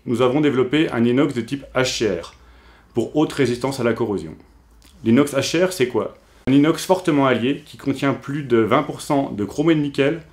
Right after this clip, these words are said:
plus de six pour cent de molybdène et qui est stabilisé au niobium. De plus, le goujon W F A Z H C R possède un agrément technique européen ainsi qu'un marquage C E.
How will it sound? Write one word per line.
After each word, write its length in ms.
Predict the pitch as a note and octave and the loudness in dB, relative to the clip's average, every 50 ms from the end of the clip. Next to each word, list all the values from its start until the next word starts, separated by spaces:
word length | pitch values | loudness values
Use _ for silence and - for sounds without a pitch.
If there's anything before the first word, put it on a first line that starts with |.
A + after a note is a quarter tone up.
| - _ _ - - _ _ _ _ - | -20 _ _ -20 -20 _ _ _ _ -8
plus 160 | - D3+ F3+ | -4 -4 -4
de 40 | D#3 | -4
six 140 | - F#3 F#3 | -4 -6 -4
pour 220 | - F3+ - - | -4 -4 -6 -6
cent 260 | - - D#3 D3+ - | -4 -2 -2 -2 0
de 100 | A2 G2+ | -2 0
molybdène 580 | G#2 B2 C#3 C#3+ D3 C3+ A#2+ B2+ C#3 D3+ E3 E3 - - _ _ - | 2 2 2 0 0 -2 2 4 4 4 4 -2 -6 -10 _ _ -4
et 140 | - A#2 A2+ | -4 -4 -4
qui 200 | A#2 - B2 - | -4 -6 0 0
est 60 | A#2+ | 0
stabilisé 520 | A#2 - - - D3 D3+ C#3+ C#3+ B2+ D3 D#3+ | 2 4 2 2 2 2 0 0 2 2 2
au 60 | C#3+ | 4
niobium. 360 | B2+ C3 B2 F#2+ F#2 F2 E2+ - - _ _ _ _ _ _ _ _ _ - - - _ - - | 4 2 0 0 -2 -4 -4 -8 -16 _ _ _ _ _ _ _ _ _ -20 -20 -20 _ -12 -2
De 140 | A#2 B2 | 0 0
plus, 380 | C#3 C3+ C3 E3 G#3 G#3+ G#3 - | 0 0 -2 -4 -4 -4 -4 -2
le 120 | C#3+ C3 | 0 0
goujon 380 | A#2+ A#2+ C3 C#3+ C3+ C#3+ D3+ D3+ | 0 2 2 2 2 4 2 2
W 760 | C#3+ C3 B2 B2+ C#3+ C#3 D3 D3+ C3+ C#3+ D3+ D3 - C#3+ C3+ | 0 -2 -4 -4 -2 0 2 2 2 2 0 0 0 0 0
F 80 | - | 2
A 100 | D3 C#3 | 4 2
Z 220 | C3+ C#3 C#3 C3 - - | 4 4 2 0 0 -4
H 220 | C3 C3 B2+ - - | -4 -4 -4 -4 -2
C 180 | B2 A#2 A#2+ | 0 2 2
R 200 | C3+ - - - | 2 0 -2 -10
possède 420 | - - C3 B2 - D3 D3+ D3 - | -8 -4 -2 -2 0 0 -2 -2 -2
un 100 | A#2+ A2+ | -2 0
agrément 360 | B2 C#3 C3 C#3 C#3 C#3 C#3 | 2 2 2 4 2 2 2
technique 340 | C#3 C3+ C3+ - C#3 C3+ C3+ | 0 -2 0 0 0 0 0
européen 560 | B2 A#2 A#2 A#2 - A2+ A#2 C3 D3 - - - - | 0 -2 -2 0 2 2 2 2 0 -2 -6 -8 -6
ainsi 260 | A2+ G#2+ - D3 C#3 | -6 -4 -4 -4 0
qu'un 100 | C3+ A#2+ | 2 2
marquage 440 | A2+ G#2+ - - C3+ B2+ - - - | 2 0 0 -4 -4 -4 -4 -4 -4
C 80 | F#2+ | -4
E. 120 | F2 F2+ | -4 -4